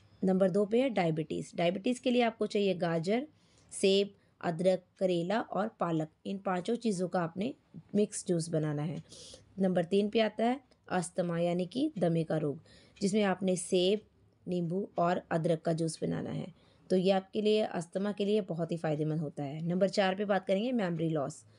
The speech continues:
इसमें आपको अनार, अंगूर और चुकंदर, इन तीनों चीज़ों का मिक्स जूस तैयार करना है मेमोरी लॉस के लिए। अब बात आती है नंबर पाँच पे डाइजेशन की।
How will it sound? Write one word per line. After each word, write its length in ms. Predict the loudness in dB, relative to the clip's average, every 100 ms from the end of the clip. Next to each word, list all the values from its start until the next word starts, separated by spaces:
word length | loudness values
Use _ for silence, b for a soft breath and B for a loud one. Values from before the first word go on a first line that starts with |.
| b b
इसमें 240 | -2 2 2
आपको 380 | 0 2 0 0 b b b
अनार, 540 | 0 2 2 2 -2 -8 -8
अंगूर 400 | -4 -2 0 0
और 240 | 0 0 0
चुकंदर, 480 | -2 -2 0 0 -2 -2
इन 120 | -2
तीनों 260 | 0 0 0
चीज़ों 280 | 0 0 0
का 140 | 0
मिक्स 300 | 0 -2 -4
जूस 200 | -4 -2
तैयार 240 | 0 0 0
करना 280 | -2 -2 0
है 160 | 0 0
मेमोरी 320 | 0 0 0
लॉस 240 | 0 -2
के 140 | -4 -4
लिए। 220 | -4 -6 -8 -4
अब 120 | 0
बात 260 | 2 0 0
आती 280 | -8 -2 0
है 100 | 0 -2 b b b b
नंबर 260 | 0 2 2
पाँच 300 | 2 0 0
पे 180 | -2 -2 -4 _ B B B B _ _
डाइजेशन 580 | 0 2 2 0 -4 -8
की। 220 | -6 -8